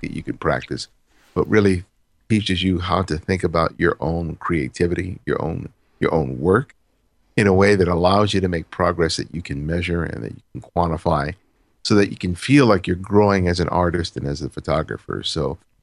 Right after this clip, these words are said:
um, I heartily recommend this, that, that book. And, and Steve, uh, is just an amazing, amazing photographer and teacher. And I,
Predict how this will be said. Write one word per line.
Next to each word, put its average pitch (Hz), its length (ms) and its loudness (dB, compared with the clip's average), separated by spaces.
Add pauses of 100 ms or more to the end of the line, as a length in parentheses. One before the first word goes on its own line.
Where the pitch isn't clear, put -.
(180)
um, 71 360 -2
I 76 100 -2
heartily 90 600 0 (220)
recommend 69 340 -6
this, - 220 -10 (160)
that, - 160 -8
that 58 240 -4
book. - 200 -6
And, - 180 0
and 113 180 2
Steve, 117 360 4 (600)
uh, 87 220 4
is 85 80 -6
just - 220 -2
an 87 80 4
amazing, 87 600 0
amazing 87 640 0
photographer 78 580 -2
and 60 140 -6
teacher. 71 340 -6
And 52 300 -10
I, - 100 -8